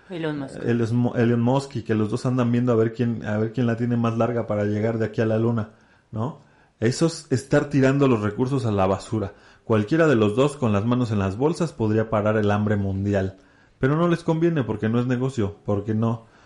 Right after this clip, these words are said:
Speaker 2: no, no, no es pro-, no, no es, no es consciente para un sistema capitalista. Entonces, ¿qué van a hacer?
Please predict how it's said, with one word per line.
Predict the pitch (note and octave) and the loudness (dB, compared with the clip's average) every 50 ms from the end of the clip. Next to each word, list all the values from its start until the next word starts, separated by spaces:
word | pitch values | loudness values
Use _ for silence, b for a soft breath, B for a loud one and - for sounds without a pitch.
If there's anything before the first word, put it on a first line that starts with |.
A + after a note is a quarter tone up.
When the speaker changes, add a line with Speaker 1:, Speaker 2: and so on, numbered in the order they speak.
| b b b | b b b
Speaker 2:
no, | A2+ A2 A2+ A2+ | 0 0 2 2
no, | G2+ A#2+ A#2 A#2+ A#2 A2+ | 2 2 2 2 0 0
no | - B2 A2+ A2+ A2+ A#2 A#2 A#2 | 0 0 0 2 2 2 2 2
es | A2+ A2 A2 | 0 0 -2
pro-, | - - A#2+ A2+ G2+ - - - _ | -2 0 2 2 2 0 -4 -10 _
no, | - A#2+ A2+ A2+ - | -4 -2 -2 0 0
no | - A#2+ A2+ A#2 A#2+ A#2+ A#2 | -2 0 2 2 2 2 2
es, | A2+ - - - | 0 -4 -8 -4
no | B2 A2+ A2+ A2 | -2 -2 -2 -2
es | A2+ | -2
consciente | - - A2+ A2 G#2 - A#2+ A2 A2 A2 A2 G2+ | -2 -2 -2 -2 -2 -2 -2 -2 0 0 -2 -4
para | - G2+ G#2 G2+ G#2 | -2 -2 -2 0 -2
un | G#2+ G#2 | -2 -2
sistema | A2 G#2 - A#2 A2 A2 G#2+ G#2 | -4 -6 -4 -2 -2 -2 -2 -4
capitalista. | - G2 - G#2+ G2 - G2 G2+ G#2+ G#2 - - - - - | -6 -4 -4 -6 -4 -4 -4 -4 -4 -6 -8 -14 -20 -20 -20
Entonces, | _ - A2+ - - | _ -10 -10 -6 -2
¿qué | A#2+ | -2
van | A2+ A#2 A#2 A#2 | 0 0 0 -2
a | A2+ | -2
hacer? | - - D#3 F3+ F#3 | 0 -2 -2 -2 -4